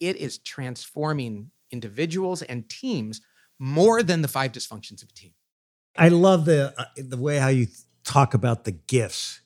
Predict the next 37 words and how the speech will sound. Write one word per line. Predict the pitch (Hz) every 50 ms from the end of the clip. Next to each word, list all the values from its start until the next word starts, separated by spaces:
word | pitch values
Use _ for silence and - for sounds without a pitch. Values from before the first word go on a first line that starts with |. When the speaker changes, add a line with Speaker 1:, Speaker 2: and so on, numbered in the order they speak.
| _
Speaker 2:
You | 131 131
know, | 127
these | 123 139 156 151 117
are | 131
gifts | 107 92 - - 135 139 143 - - -
that | - 120 101 - -
you | 120 107 95
have | 90 113 110 107 98 92 82
that | 98 95 - -
are | 104 101 101
unique | 104 104 113 107 107 123 143 147 131 - _
to | 127
you, | 117 110 117 123 123 123 120 117 117 - -
and | 107 117 123
not | 143 151 156 156
everybody | 156 143 143 135 120 127 131 123 120 110 98
has | 101 117 120 120 107 92
'em. | 101 95 - _ - - - - _
So | - - 135 127
celebrate | 110 - - 160 151 147 143 135 110 117 113 110 107 101
'em. | 104 113
You | 131
know, | 135 143 135 113 - - - - - - - - -
I, | 262 392 - - - _
I, | 175 208 240 - - - - -
I | 185 254
took | 254 - - 381 - -
your | 240 214 175
Working | 160 165 175 170 - 175 160 143
Genius | 120 147 151 151 147 143 131 127 110 - -
assessment. | 113 - - 160 143 131 120 - - 113 98 120
And, | 143 156 156 165 160 160
and | 170 170 180 - - 170
by | 208 233 226
the | 214 185
way, | 170 143 127 123 127
everybody, | 123 120 120 120 107 120 120 120 127 127